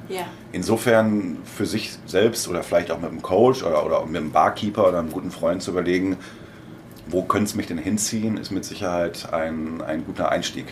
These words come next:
Speaker 1: Mhm.
Speaker 2: Und natürlich vielleicht auch in Abgrenzung zu dem von, wo,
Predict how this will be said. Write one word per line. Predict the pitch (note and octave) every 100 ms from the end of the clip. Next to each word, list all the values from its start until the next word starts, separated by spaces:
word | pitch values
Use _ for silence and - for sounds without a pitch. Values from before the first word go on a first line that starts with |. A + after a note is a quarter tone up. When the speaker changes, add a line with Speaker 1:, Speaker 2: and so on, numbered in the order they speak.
| -
Speaker 1:
Mhm. | G3+ D4 F#4+ - -
Speaker 2:
Und | -
natürlich | - G2 G2 -
vielleicht | F2 F2+
auch | F2
in | F2
Abgrenzung | E2 - F2+ E2+ F2+
zu | E2+ -
dem | E2+ E2+
von, | - E2+ E2 - - D#2+
wo, | C#2+